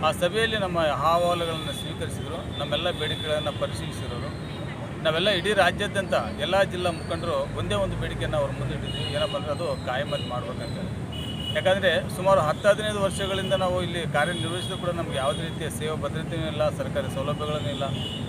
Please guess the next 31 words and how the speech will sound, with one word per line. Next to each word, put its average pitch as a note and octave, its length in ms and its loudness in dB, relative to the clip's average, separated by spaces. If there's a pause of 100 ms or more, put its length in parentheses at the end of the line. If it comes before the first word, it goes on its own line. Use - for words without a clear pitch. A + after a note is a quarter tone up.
(140)
ಹಾಗಾಗಿ E3+ 380 4 (360)
ನಮ್ಮದು F3+ 300 0
ಒಂದೇ F3 240 4
ಒಂದು A3 240 4
ಬೇಡಿಕೆ, G3 340 -2
ಒಕ್ಕೊರಲಿನ F3+ 460 0
ಬೇಡಿಕೆ E3+ 320 -2 (400)
ಕಾಯಮತ್ E3 360 2
ಮಾಡಬೇಕು D#3 440 0
ಅಂತ D#3 160 -2
ಹೇಳಿದ್ವಿ. D3 880 -2 (220)
ಅದನ್ನು F#3 320 2
ನಾವು D3+ 400 0
ಮುಖ್ಯಮಂತ್ರಿಗಳ D#3 840 -2
ಗಮನಕ್ಕೆ C#3 380 -4
ತಗೊಂಬಂದು D#3 500 -4
ನಿಮ್ಗೊಂದು, C#3+ 420 -4 (560)
ಆ, B2+ 340 0 (100)
ಈ C3 40 -4
ಬೇಡಿಕೆ F3+ 320 0
ಈಡೇರಿಸಲಿಕ್ಕೆ E3 540 -2
ಬದ್ಧವಾಗಿದ್ದೀವಿ D#3+ 580 0
ನಮ್ಮ D3 180 -4
ಸರ್ಕಾರ D3+ 300 2
ಅಂತ D3 160 -2
ಒಂದು C#3 220 0
ಆಶ್ವಾಸನೆ C3 520 -2
ಕೊಟ್ಟು B2+ 160 -6 (520)
ಅಲ್ಲಿಂದ A3 260 4
ಮತ್ತೆ G3 280 2
ನಾವು F#3+ 200 4